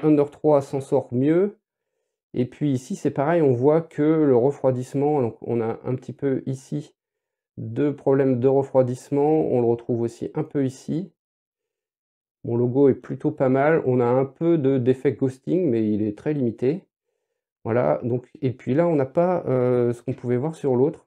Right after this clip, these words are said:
alors que l'extrudeur est calibré pareil. Euh, on a l'impression d'avoir une petite sous-extrusion ici. Alors, je sais même pas si c'est vraiment de la sous-extrusion ou si c'est un problème de, d'interface de couche, parce que ici, euh, on a, sur les deux, on a le même nombre de pas par millimètre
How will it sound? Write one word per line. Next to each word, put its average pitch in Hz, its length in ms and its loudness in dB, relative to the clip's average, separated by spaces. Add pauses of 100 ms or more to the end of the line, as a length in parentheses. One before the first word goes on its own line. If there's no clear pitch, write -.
(100)
alors 117 260 -4
que - 100 -6
l'extrudeur 120 540 -2
est 117 80 -6
calibré 107 320 -4
pareil. 107 440 -8 (640)
Euh, 104 180 -8
on 101 220 -6
a 101 80 -4
l'impression 101 360 -6
d'avoir 110 220 0
une 107 100 -2
petite - 260 -12 (100)
sous-extrusion 135 720 -2
ici. 156 420 -4
Alors, 110 180 -2
je - 560 -20
sais 101 60 -2
même 113 120 -2
pas 147 100 2
si 143 160 -8
c'est 123 160 -4
vraiment 131 300 0
de 139 60 0
la 135 100 2
sous-extrusion 135 800 -2
ou 143 120 2
si - 220 -14
c'est 123 80 -4
un 117 120 0
problème 147 480 2
de, 110 340 0 (480)
d'interface 143 500 -2
de 120 80 0
couche, 190 380 -6
parce - 180 -6
que 127 300 -2
ici, 156 560 -6
euh, 113 800 -6 (100)
on 113 160 -2
a, 107 160 0
sur 123 220 -4
les 117 80 4
deux, 139 160 4
on 156 160 2
a 120 80 2
le 120 80 2
même 131 340 0
nombre 123 320 0
de 110 100 -2
pas 156 200 -2
par 120 180 -6
millimètre 113 460 -4